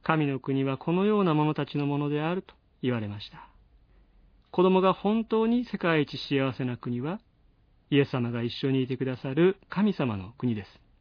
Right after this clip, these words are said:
教会に来て、この神様の国の幸せをぜひ味わってほしいと思います。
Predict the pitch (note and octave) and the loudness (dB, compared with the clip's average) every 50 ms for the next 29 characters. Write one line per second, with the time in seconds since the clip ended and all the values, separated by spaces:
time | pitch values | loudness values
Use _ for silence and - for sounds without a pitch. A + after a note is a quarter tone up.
0 | _ _ _ _ _ _ _ _ _ _ _ _ _ _ - C3+ A#2+ - - B2 | _ _ _ _ _ _ _ _ _ _ _ _ _ _ -4 -4 -4 -2 -4 -4
1 | A#2 A#2+ A#2+ A#2 - - - C#3 D3+ G3+ - _ _ _ _ _ _ _ _ _ | -2 -2 -4 -4 -6 -6 -4 -2 -2 -4 -4 _ _ _ _ _ _ _ _ _
2 | - C3+ A#2+ A2+ A#2 - - F#3 F#3+ F#3 - - C#3+ C#3 C3 B2+ B2 A#2+ - - | -8 -6 -6 -4 -4 -4 0 2 2 2 2 2 0 0 0 0 -2 -4 -4 -4
3 | C3+ C3 C3+ C#3 D#3 E3+ F#3 G#3 - _ _ _ - - - C3+ B2+ B2 A#2+ A#2+ | -2 0 0 2 2 0 0 -2 -6 _ _ _ -18 -8 -4 -2 -2 -2 -2 -4
4 | A2+ - - A#2 G#2+ G#2+ - _ _ _ _ _ _ _ _ _ _ - C3 B2 | -6 -8 -8 -10 -10 -10 -12 _ _ _ _ _ _ _ _ _ _ -4 -4 -2
5 | - B2 A#2 A#2 A#2+ B2 C3 C#3 C#3 - - C3+ A#2+ B2+ A#2+ - - D#3+ D3 - | -2 -4 -4 -4 -4 -2 0 -2 -2 -2 -2 -4 -4 -6 -8 -4 -2 -2 -2 -2
6 | - A2+ G#2 G2+ - - B2+ B2 A#2 A2+ G#2+ G2+ - - _ | -4 -8 -8 -8 -10 -8 -6 -4 -4 -4 -6 -8 -12 -16 _